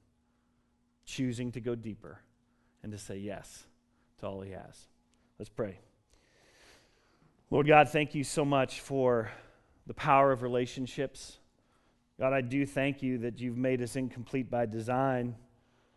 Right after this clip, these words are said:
and that, God, that you put people around us with different gifts and different callings, and, but God, you've put them in us to shape us and to call us up to a new level, to be speakers of truth to one another, to be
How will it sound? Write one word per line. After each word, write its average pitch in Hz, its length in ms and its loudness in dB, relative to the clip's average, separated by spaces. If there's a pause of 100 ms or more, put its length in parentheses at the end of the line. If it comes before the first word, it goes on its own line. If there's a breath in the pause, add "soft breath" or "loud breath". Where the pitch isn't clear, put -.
(200)
and 113 100 -6
that, 117 100 -2
God, 135 280 6
that 127 200 -2
you 143 360 0 (680 soft breath)
put 160 360 6
people 156 300 -2
around 139 360 6
us 123 180 0
with 123 120 -8
different 139 320 -4
gifts 160 400 4
and 98 140 -14 (440 soft breath)
different 175 280 0
callings, 180 600 6
and, 98 120 -14 (1700)
but 117 80 -10
God, 139 240 4
you've 131 220 -2
put 165 200 0
them 127 180 0
in 139 100 -2
us 113 360 -6
to 117 260 -6
shape 135 400 -4
us 110 340 -4
and 117 180 -6
to 113 420 -4
call 135 300 0
us 131 160 -6
up 120 260 -4
to 120 120 -12
a 113 60 -6
new 113 120 -4
level, 107 360 -6 (600)
to 127 80 -8
be 127 100 -2
speakers 143 440 -2
of 123 120 -4
truth 190 340 0
to - 80 -12
one 123 160 -2
another, 107 320 -4
to - 140 -16
be 139 180 -2